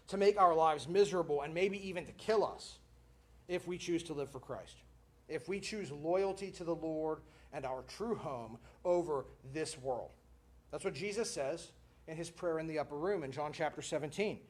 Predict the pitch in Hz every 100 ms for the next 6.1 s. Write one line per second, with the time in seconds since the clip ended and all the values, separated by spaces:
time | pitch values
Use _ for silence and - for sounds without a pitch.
0 | - - - 208 185 233 202 160 226 277
1 | 233 - - 233 269 175 143 131 175 -
2 | 160 175 233 254 170 226 - - - -
3 | 240 269 208 214 302 294 269 254 226 208
4 | 196 160 175 208 214 262 277 247 269 294
5 | 330 320 269 240 226 208 175 175 170 135
6 | 104